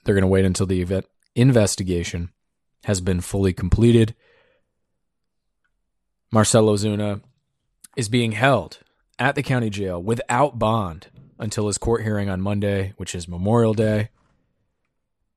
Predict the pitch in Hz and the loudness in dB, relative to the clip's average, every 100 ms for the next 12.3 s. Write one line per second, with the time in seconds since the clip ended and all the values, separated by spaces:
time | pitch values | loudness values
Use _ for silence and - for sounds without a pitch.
0 | _ _ _ _ _ _ _ _ _ _ | _ _ _ _ _ _ _ _ _ _
1 | _ _ _ _ _ _ 123 123 220 220 | _ _ _ _ _ _ -4 0 0 0
2 | - 147 107 117 117 107 101 101 98 92 | 0 -2 4 6 6 4 2 0 0 -4
3 | - _ _ 110 120 - 170 120 - 131 | -8 _ _ -2 0 0 0 0 0 0
4 | 110 110 104 101 107 92 85 92 - - | 2 -2 -2 -6 -6 -8 -10 -16 -18 -18
5 | - - 110 101 98 - 127 143 120 107 | -10 -4 -2 0 -4 -4 -2 -2 0 0
6 | 135 139 107 95 92 - 104 98 98 92 | -2 -2 -6 -6 -8 -6 -6 -6 -6 -6
7 | 90 92 - 80 - - _ _ _ 101 | -6 -8 -10 -16 -18 -20 _ _ _ 0
8 | 98 101 - 98 101 95 92 92 104 107 | 2 2 0 2 4 4 2 2 4 4
9 | 104 - 95 95 92 90 92 95 90 98 | 4 2 0 0 0 -2 -2 -2 0 -2
10 | 92 95 92 90 - 92 92 90 _ _ | -2 -2 -2 -2 -4 -4 -2 -4 _ _
11 | _ 107 95 98 95 92 - 101 87 104 | _ -2 2 2 2 -2 0 0 2 2
12 | 98 95 92 | 4 2 0